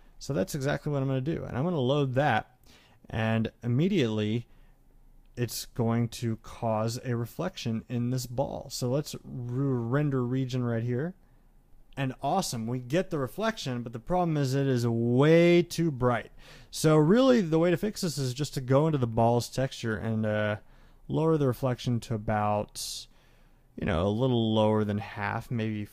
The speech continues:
forty-five should do it. And if we just give this whole thing a render, awesome, that is looking freaking sweet.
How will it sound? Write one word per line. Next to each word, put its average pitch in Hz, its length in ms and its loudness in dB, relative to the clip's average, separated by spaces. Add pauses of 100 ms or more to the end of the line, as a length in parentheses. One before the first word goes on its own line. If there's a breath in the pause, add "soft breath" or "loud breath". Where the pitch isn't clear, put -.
(380)
forty-five 120 1000 -6
should 127 260 -8
do 131 180 -2
it. 185 160 -6
And 127 140 -6
if 117 140 -4
we 123 80 -2
just 120 240 -2
give 123 160 0
this 113 160 -2
whole 113 160 -4
thing 110 200 -2
a 104 60 -2
render, 107 440 -4 (420)
awesome, 147 540 2
that 156 180 0
is 147 140 -2
looking 147 340 -4 (340)
freaking 196 400 4
sweet. 165 640 4